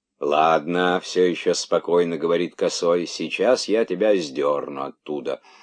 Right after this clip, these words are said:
Он посмотрел вокруг, нашёл глазами огромную кокосовую пальму, у которой один из корней, подмытый ливнями, горбился над землёй.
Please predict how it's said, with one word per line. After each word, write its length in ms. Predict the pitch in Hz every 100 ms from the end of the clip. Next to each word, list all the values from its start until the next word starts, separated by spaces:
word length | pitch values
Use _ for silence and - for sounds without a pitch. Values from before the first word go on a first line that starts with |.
| - _ -
Он 200 | 160 -
посмотрел 600 | 80 - 65 - 71 76
вокруг, 560 | 90 - 113 151 - _ _ _ _ _
нашёл 480 | - 123 131 160 170
глазами 580 | 101 110 107 104 120 110
огромную 720 | 110 98 117 151 113 95 87
кокосовую 760 | 92 95 90 95 - 92 95 95
пальму, 640 | - 98 123 139 143 151 - - - -
у 100 | 113
которой 460 | 117 127 120 120
один 240 | 110 117 117
из 180 | 110
корней, 500 | - 110 110 117 117
подмытый 600 | 107 107 98 113 110 107
ливнями, 520 | 104 107 101 101 101 95
горбился 680 | 87 107 98 92 98 -
над 180 | 101 101
землёй. 600 | 85 98 101 101 101 95